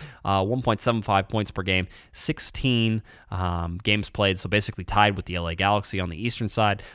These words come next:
Uh, Montreal Impact twenty-seven, D C United twenty-seven, Atlanta United twenty-six, New York Red Bulls twenty-four, New York City F C twenty-three. Um, let's see.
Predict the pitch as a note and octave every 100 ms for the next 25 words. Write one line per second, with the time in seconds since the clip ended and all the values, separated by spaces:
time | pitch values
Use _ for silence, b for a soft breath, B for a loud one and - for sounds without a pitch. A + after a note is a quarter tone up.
0 | B F#2+ F#2 G2 A2+ - G#2+ G#2 G#2 A2
1 | - A2+ G2+ - G#2 G2+ G2 F#2+ F#2+ G2
2 | G2 G2+ G2 A2 G2 - G2+ G2 F#2 F2
3 | F#2 F2+ F2+ F#2 F2+ - E2+ - - A#2
4 | - - - G2 F#2+ G2+ F#2+ F#2 F2 -
5 | E2+ - - A2+ A#2 A2 G2 F2+ - -
6 | G#2+ F#2+ F2+ - - G#2+ G2 - G2 F2
7 | - - G2+ A#2 B2+ D#3 B B B B
8 | B - A#2+ B2+ C3 C3+ C3+ C3+ C#3 C3
9 | A#2 F#2+